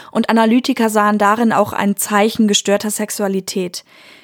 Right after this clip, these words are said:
Vergleichbar ist da zum Beispiel unsere siebenunddreißigste Folge Vater Denke,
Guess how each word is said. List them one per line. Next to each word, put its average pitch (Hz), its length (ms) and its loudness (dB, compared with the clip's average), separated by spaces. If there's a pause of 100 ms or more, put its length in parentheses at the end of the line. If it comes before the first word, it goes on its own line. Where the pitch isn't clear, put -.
(160)
Vergleichbar 233 920 0
ist - 180 -8
da 220 180 2
zum 226 240 0
Beispiel 208 600 0
unsere 202 260 0
siebenunddreißigste 214 920 0
Folge 190 400 -2
Vater 196 380 -6
Denke, 208 540 0